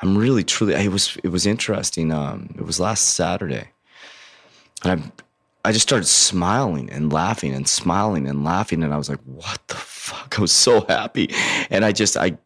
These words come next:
I was, like, overwhelmed with joy, because I realized that life is just bulldozing everything for me, 'cause I finally cleared the external noise and I'm listening to the inner voice and the inner dialogue,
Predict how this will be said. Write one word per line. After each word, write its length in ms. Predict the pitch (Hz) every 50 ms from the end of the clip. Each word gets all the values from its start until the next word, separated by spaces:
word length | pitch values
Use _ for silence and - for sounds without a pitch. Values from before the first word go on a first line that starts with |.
| -
I 80 | - 92
was, 160 | 87 90 85
like, 120 | 90 82 -
overwhelmed 600 | 62 90 98 92 117 110 107 101 92 90 87 78
with 140 | 80 - -
joy, 480 | - - 101 123 135 - 50 - - - _ _ _ _ _ _ _ _ _ _ _ _ _ _ _ _ _ _ - - - -
because 320 | 92 - - 98 85 -
I 120 | 85 80 73
realized 760 | 67 69 85 95 107 98 87 80 80 - - - - - _ _ _ _ _ _ _ _ _ _ _ _ _ _ _ _ _ -
that 140 | 82 71
life 280 | 76 85 90 92 92 -
is 100 | 82 -
just 280 | 80 73 69 73 69 -
bulldozing 640 | 85 85 92 92 85 85 78 69 65 73 71 -
everything 380 | - 85 78 85 - - 73 69
for 320 | - - - 80 87 85
me, 140 | 82 76 69
'cause 160 | - - -
I 80 | 69 71
finally 580 | - - - 82 82 85 87 85 78 73 69 -
cleared 420 | - - - - 85 87 87 76
the 120 | 71 69
external 460 | 62 - - - - - 82 80 69 67
noise 340 | 69 73 82 82 78 -
and 80 | - 73
I'm 140 | 71 71 69
listening 300 | 78 78 - - 80 73
to 80 | - -
the 80 | 65 62
inner 160 | 73 73 69
voice 340 | - 76 78 85 80 - -
and 100 | 76 -
the 40 | -
inner 160 | 82 80 71
dialogue, 560 | 71 73 73 78 78 76 65 55 50 50